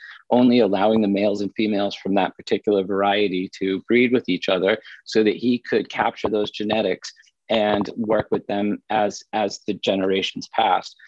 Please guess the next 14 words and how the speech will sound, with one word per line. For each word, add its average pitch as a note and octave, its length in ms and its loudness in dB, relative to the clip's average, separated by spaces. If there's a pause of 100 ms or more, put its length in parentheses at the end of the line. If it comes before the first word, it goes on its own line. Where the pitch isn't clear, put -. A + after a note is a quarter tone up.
(240)
Um, G#2 400 2 (260)
he B2 180 0
took - 300 -2
selected A2 580 -2
plants A#2+ 480 -2
and A2+ 140 0
he A2 180 -4 (100)
created G#2 680 2 (280)
varieties G#2+ 720 2
like F#2+ 320 -4
Skunk - 360 -6
by G2 160 2
Hayes, G2+ 600 0
uh, G2 260 0